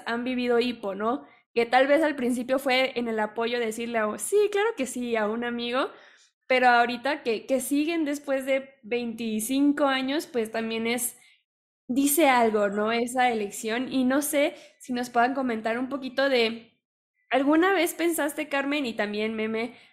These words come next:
alguna vez pensaron en el impacto que tendría Hippo en su vida y todo lo que ha desarrollado hasta ahora, que incluso que está Baruch ahí, que canta en otros idiomas y todo? ¿Alguna vez lo, lo, lo llegaron a imaginar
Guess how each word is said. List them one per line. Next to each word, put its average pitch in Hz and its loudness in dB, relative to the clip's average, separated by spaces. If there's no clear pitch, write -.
alguna 294 2
vez 311 2
pensaron 285 0
en 247 -2
el 220 -2
impacto 240 -2
que 269 -4
tendría 226 0
Hippo 254 2
en 233 0
su 226 -6
vida 208 -2
y 233 -2
todo 254 4
lo 233 0
que 226 0
ha 214 4
desarrollado 214 -2
hasta 220 -4
ahora, 214 -2
que 214 -2
incluso 233 0
que 220 -2
está 220 -2
Baruch 220 -2
ahí, 208 0
que 220 -2
canta 220 0
en 226 -2
otros 226 -6
idiomas 202 -4
y 196 -12
todo? 202 -4
¿Alguna 269 2
vez 262 4
lo, 277 2
lo, 240 4
lo 220 2
llegaron 220 0
a 240 -4
imaginar 208 -4